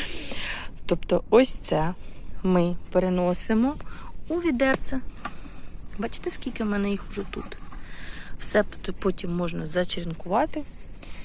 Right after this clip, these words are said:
І якщо у вас десь пропав кущик, або у вас ще, е, є місце у теплиці, можна досадити.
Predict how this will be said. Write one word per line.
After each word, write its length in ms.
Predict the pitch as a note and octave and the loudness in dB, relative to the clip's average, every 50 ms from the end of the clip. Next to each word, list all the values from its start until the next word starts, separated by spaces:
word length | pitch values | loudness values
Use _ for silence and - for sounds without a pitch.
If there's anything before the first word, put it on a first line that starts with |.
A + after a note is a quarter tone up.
| - - - - | -10 -10 -10 -6
І 80 | - F3+ | 0 2
якщо 360 | F3 F3 - - - F#3+ F3 | 2 2 4 2 4 6 6
у 40 | E3 | 4
вас 160 | D#3+ D#3+ D#3 | 4 2 2
десь 220 | D#3 E3+ E3+ E3+ - | 2 2 2 2 0
пропав 420 | - - - - - D#3 D#3 - | -4 -4 -4 0 0 0 0 0
кущик, 480 | - - - A3 G#3+ - - G#3 - - | 0 2 4 6 6 6 4 2 -2 -4
або 180 | D#3+ E3 A3 | 2 4 4
у 60 | C4 | 4
вас 180 | B3 G3+ E3 - | 4 2 2 2
ще, 200 | - - - E3 | 2 2 4 4
е, 680 | E3 D#3+ D#3+ - - - E3+ D#3+ D#3+ D#3 D#3+ D#3+ E3+ - - - | 4 4 4 0 -2 -2 -2 0 0 0 0 0 -2 -4 -6 -6
є 220 | F#3 E3 E3 E3+ | -2 2 4 4
місце 380 | E3 D#3+ D#3+ D#3 - - - D3+ | 4 4 2 0 0 -2 -2 -2
у 40 | D3 | -2
теплиці, 560 | - - - - F#3 A#3 D#4 - - - F#3 | -2 -6 -4 2 4 4 4 4 0 -2 -2
можна 540 | F3 D3 D3+ F#3+ A#3+ C4 B3 A#3 G#3+ G3+ F#3 | -2 2 4 4 6 6 6 4 4 2 2
досадити. 1000 | F3 E3+ A#3 C#4+ D#4+ E4+ - - - A3 A3 F#3+ E3 D#3+ D#3+ E3 - - E3 | 2 4 4 4 6 4 2 2 2 2 2 2 2 0 0 0 0 -2 -2